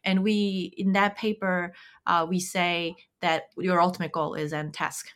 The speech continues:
You are trying to improve, for example, maybe save more patients, maybe do some medical task faster, or maybe make more, uh, a, a system more, um, pursue justice, and depending on the definition of a justice or fairness.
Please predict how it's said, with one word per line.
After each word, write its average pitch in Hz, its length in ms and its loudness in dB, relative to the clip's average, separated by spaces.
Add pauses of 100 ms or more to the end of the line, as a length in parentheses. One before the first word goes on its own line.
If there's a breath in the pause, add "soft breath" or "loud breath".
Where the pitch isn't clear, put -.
(120)
You 160 240 -8
are 143 160 -6
trying 170 400 -4
to 185 100 -8
improve, 160 500 -6
for 160 140 -4
example, 156 640 -4
maybe 151 260 -8
save 160 280 -6
more 165 200 -6
patients, 208 600 -4
maybe 151 520 -8 (180 loud breath)
do 190 160 -2
some 180 240 -6
medical 156 380 -6
task 143 420 -10
faster, 220 640 6 (280 loud breath)
or 156 260 -4
maybe 151 360 -6
make 147 380 -6
more, 147 460 -8 (260 loud breath)
uh, 143 340 2
a, 139 220 -6
a 151 80 -2
system 151 460 -10
more, 143 480 -6
um, 143 340 -2 (180 loud breath)
pursue 160 320 -6
justice, - 720 -2 (240 loud breath)
and 156 220 -8
depending 151 440 -6
on 143 140 -6
the 143 120 -8
definition 185 580 -4
of 185 80 -6
a 175 100 -4
justice 175 480 -8
or 147 160 -6
fairness. - 680 -10